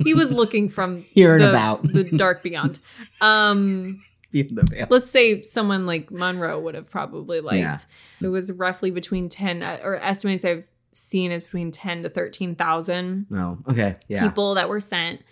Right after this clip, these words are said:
Speaker 1: a lot of which did not survive.
Speaker 2: Mm-hmm.
Speaker 1: To this day, about five percent of the population of
Speaker 2: Mm-hmm.
Speaker 1: Liberia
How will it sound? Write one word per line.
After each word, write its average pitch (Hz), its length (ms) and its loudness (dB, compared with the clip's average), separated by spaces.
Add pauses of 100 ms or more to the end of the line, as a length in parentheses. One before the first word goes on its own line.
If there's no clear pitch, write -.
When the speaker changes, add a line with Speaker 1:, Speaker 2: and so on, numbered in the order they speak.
(140)
Speaker 1:
a 180 80 -4
lot 175 180 -4
of 202 120 -4
which 233 220 -4
did 220 140 -2
not 202 220 -6
survive. 208 540 -4
Speaker 2:
Mm-hmm. 107 600 -4 (200)
Speaker 1:
To 226 100 -4
this 226 240 -2
day, 208 320 2
about 180 580 -2
five 202 520 -2
percent 196 380 -6
of 202 120 -4
the - 80 -6
population 160 760 0
of 147 120 4
Speaker 2:
Mm-hmm. 165 80 4
Speaker 1:
Liberia 156 800 -6